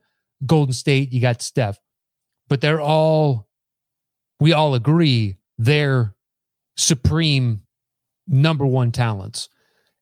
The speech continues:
And Mitchell, I think, has a chance, but I don't know if I put him in the same category as a bunch of those other guys.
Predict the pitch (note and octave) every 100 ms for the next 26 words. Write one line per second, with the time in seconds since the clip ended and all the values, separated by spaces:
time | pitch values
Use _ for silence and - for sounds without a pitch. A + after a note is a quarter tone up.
0 | _ B2 A#2+ A2+ G#2+ G#2 G2+ G2+ _ _
1 | _ _ _ _ _ _ _ _ _ _
2 | _ _ C#3+ D#3+ E3+ - F#3 F3 D3+ C#3
3 | - C#3 B2 - _ _ _ - D3+ A#2+
4 | - D#3 A#3 A#3 - - _ _ _ _
5 | _ _ _ _ _ _ C#3+ D3 D#3 D#3+
6 | D3+ D3+ C#3+ B2+ E3 C#3 D3 C3+ B2 D#3+
7 | B2+ C#3+ D#3 C3 A#2+ A2 A2 A2 A2+ A2
8 | A2 A2 C3+ B2 G#2+ G#2+ G2 F#2+